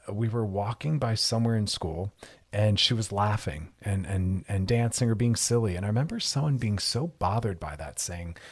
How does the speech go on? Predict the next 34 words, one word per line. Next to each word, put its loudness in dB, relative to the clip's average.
"How 6
inappropriate, -2
you -6
know, -2
her -4
father -2
just -6
died. -8
Shouldn't -2
she -4
be -8
sad? -2
Like, -8
what's -6
wrong 0
with -4
her?" -10
And -10
I -8
thought, -2
"Nothing's 2
wrong -4
with -12
her. -12
She -2
could, -4
this -4
is -4
a 6
healthy 0
part -4
of -4
mourning, -6
where -2